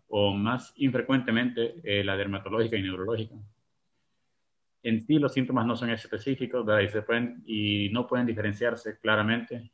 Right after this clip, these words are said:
o clínicamente de otras infecciones respiratorias víricas, ¿verdad? La influenza, y todo las, el sinfín de número de virus, ¿verdad? De respiratorios, ¿verdad?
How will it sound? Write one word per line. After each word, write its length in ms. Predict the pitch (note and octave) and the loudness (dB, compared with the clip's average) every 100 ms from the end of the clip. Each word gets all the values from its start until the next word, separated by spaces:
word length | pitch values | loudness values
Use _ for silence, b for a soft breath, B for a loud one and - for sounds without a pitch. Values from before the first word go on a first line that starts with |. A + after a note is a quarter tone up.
| _ - | _ -10
o 120 | - | -4
clínicamente 520 | B2+ C3+ A#2+ A#2 A#2 | 0 2 2 0 2
de 60 | A2 | 2
otras 180 | A2+ A2 | 2 -2
infecciones 400 | G#2+ G2+ A2 A2+ | -2 -4 -6 -4
respiratorias 480 | G#2 G2+ G#2 G2 | -2 -2 0 0
víricas, 320 | G#2 G2 - E2+ | 0 -4 -6 -18
¿verdad? 180 | F2+ G#2+ | -18 -10
La 80 | G2+ | -6
influenza, 720 | F#2+ - A#2 B2+ - A#2 A2+ - b b b b _ - | -6 0 2 2 -2 -8 -10 -14 b b b b _ 2
y 240 | A2+ G#2+ | 4 4
todo 240 | B2+ C3+ B2+ | 4 4 4
las, 460 | A#2 A2 - - | 2 0 -8 -10
el 180 | B2 G#2+ | -2 -2
sinfín 340 | A2 G#2 C3+ C3 | 0 -4 -2 0
de 100 | A#2+ | 2
número 600 | B2 B2 A#2 A2 A2 - | 2 2 2 -2 -4 -8
de 260 | A2 G#2+ G2+ | -2 0 2
virus, 360 | C3 A#2+ G#2 | 2 0 -4
¿verdad? 320 | G2 G2 F#2+ | -2 -2 -4
De 420 | G2 F#2+ F#2 F#2 F#2+ | -8 -4 -2 -2 -2
respiratorios, 760 | A2 - G2 - B2+ A#2+ A2+ | -2 0 -2 4 4 4 -2
¿verdad? 280 | G2+ G#2+ | -4 -4